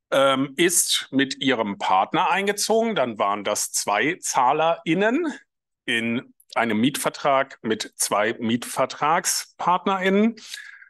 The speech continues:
Und, äh, nun haben die sich getrennt und, ähm, sie wurde aufgefordert, auszuziehen.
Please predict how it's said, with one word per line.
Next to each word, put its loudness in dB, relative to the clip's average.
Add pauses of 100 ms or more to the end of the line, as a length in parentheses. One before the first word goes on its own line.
(140)
Und, 2
äh, 4
nun 4
haben 2
die 2
sich 0
getrennt 0 (640)
und, 2
ähm, 2
sie -2
wurde 2
aufgefordert, 2
auszuziehen. 0